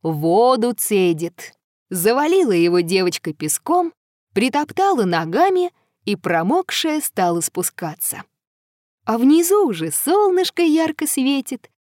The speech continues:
радуга пропадает, нет её нижнего конца.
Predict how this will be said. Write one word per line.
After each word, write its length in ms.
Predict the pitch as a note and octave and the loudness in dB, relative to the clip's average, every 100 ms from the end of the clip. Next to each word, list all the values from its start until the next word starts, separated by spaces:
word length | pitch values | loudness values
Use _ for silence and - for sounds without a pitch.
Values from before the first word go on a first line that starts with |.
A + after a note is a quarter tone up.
| _ | _
радуга 640 | F#3+ F3 C4 D#4 D4+ C4 | -4 -2 0 0 -2 -4
пропадает, 880 | C#4+ D#4 D4+ D4+ B3+ C#4 C4+ B3+ _ - | -4 -4 -2 -2 -2 -4 -6 -8 _ -2
нет 480 | A#3 D#4+ G4 F#4 C#4 | 2 4 4 2 2
её 240 | B3+ A#3+ | 2 2
нижнего 500 | A#3+ B3 A3+ A#3 A3+ | 2 2 2 2 2
конца. 600 | A3+ A#3+ A#3 - G#3 F#3+ | 0 -2 -2 -4 -6 -6